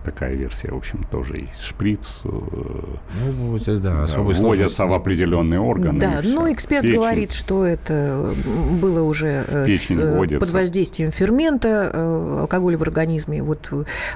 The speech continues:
Speaker 3: поэтому
Speaker 1: А,
Speaker 3: всё
Speaker 1: да.
Speaker 3: нормально.
Speaker 1: А
Speaker 2: Вот
Speaker 1: уже потом,
Speaker 2: это
Speaker 1: э,
Speaker 2: не важно.
Speaker 1: тело
Speaker 2: Те,
Speaker 1: ак-
Speaker 2: те, кто нарушают закон, нарушают закон, э, как на конвейере.
Speaker 3: Или
Speaker 2: У них
Speaker 3: есть
Speaker 2: огромное
Speaker 3: подозрение, что
Speaker 2: количество,
Speaker 3: они
Speaker 2: не
Speaker 3: начи-,
Speaker 2: важно.
Speaker 3: м.
Speaker 2: Слушай, какое тут подозрение?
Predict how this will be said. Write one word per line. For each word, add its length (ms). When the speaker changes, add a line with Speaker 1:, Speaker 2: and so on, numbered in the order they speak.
Speaker 3:
поэтому 580
Speaker 1:
А, 40
Speaker 3:
всё 200
Speaker 1:
да. 60
Speaker 3:
нормально. 640
Speaker 1:
А 100
Speaker 2:
Вот 100
Speaker 1:
уже 180
потом, 560
Speaker 2:
это 260
Speaker 1:
э, 20
Speaker 2:
не 120
важно. 340
Speaker 1:
тело 420
Speaker 2:
Те, 80
Speaker 1:
ак- 80
Speaker 2:
те, 160
кто 540
нарушают 720
закон, 720
нарушают 800
закон, 680
э, 960
как 260
на 140
конвейере. 680
Speaker 3:
Или 120
Speaker 2:
У 20
них 160
Speaker 3:
есть 100
Speaker 2:
огромное 360
Speaker 3:
подозрение, 280
что 80
Speaker 2:
количество, 360
Speaker 3:
они 100
Speaker 2:
не 80
Speaker 3:
начи-, 80
Speaker 2:
важно. 340
Speaker 3:
м. 160
Speaker 2:
Слушай, 380
какое 180
тут 200
подозрение? 720